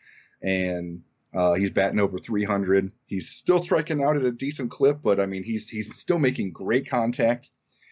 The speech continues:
and hitting with power, and he's showcasing he has the, the best arm of any position player in the Indian system, uh, that's not a catcher, which is really good too. So,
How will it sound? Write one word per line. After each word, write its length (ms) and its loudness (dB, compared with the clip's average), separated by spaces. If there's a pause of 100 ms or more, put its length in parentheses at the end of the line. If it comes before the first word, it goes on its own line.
(220)
and 420 0 (200)
hitting 280 -2
with 140 -6
power, 400 0
and 180 -6
he's 120 -4
showcasing 640 -2 (180)
he 100 0
has 160 2
the, 260 -4
the 80 -2
best 440 -2 (400)
arm 340 2
of 140 0
any 180 0
position 640 -4
player 400 -8 (680)
in 160 -4
the 80 -6
Indian 360 -2
system, 640 0 (400)
uh, 240 0
that's 240 -2
not 160 0
a 60 -2
catcher, 500 -6 (120)
which 360 -4
is 400 -8 (420)
really 280 2
good 240 -6
too. 280 -2
So, 300 -2